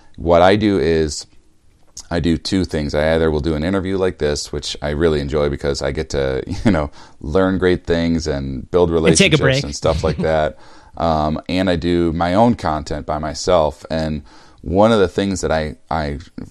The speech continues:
Speaker 1: kind of figured out for myself as far as motivating myself and getting content for myself is I have an iPhone. So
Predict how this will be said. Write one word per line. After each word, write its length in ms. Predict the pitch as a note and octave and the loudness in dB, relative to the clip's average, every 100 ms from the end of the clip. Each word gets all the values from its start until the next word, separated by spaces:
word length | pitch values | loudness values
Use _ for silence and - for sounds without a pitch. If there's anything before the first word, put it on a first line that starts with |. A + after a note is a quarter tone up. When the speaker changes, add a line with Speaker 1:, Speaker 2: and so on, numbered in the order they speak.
| - | -16
Speaker 1:
kind 180 | - E2+ | -8 -6
of 60 | D#2+ | -4
figured 240 | E2 D#2 | -2 2
out 180 | D2+ D2 | 2 0
for 100 | D#2+ | -4
myself 480 | D2 D2+ - D#2+ D#2 | -6 -4 0 0 0
as 100 | D2+ | -4
far 120 | D2+ | -4
as 120 | D2 | -4
motivating 480 | D#2 D#2 D2+ D#2 D2 | -2 -2 -2 -4 -4
myself 500 | D2 - D2 D2 D2+ | -6 -4 -2 -2 -4
and 100 | C#2+ | -8
getting 220 | D2+ D2 | -8 -10
content 460 | - F2 F2 D#2 C#2+ | -4 -2 -2 -4 -8
for 60 | |
myself 440 | D2+ D2 - C#2 - - - - - | -8 -6 -4 -4 -6 -16 -20 -20 -6
is 380 | E2 E2 D#2 D2 | 0 0 0 0
I 100 | F2+ | 0
have 100 | F#2+ | 0
an 60 | E2 | 0
iPhone. 500 | F2+ F#2+ - D2 D2 | 0 0 -4 -6 -4
So 360 | - E2 D2+ | -2 0 -2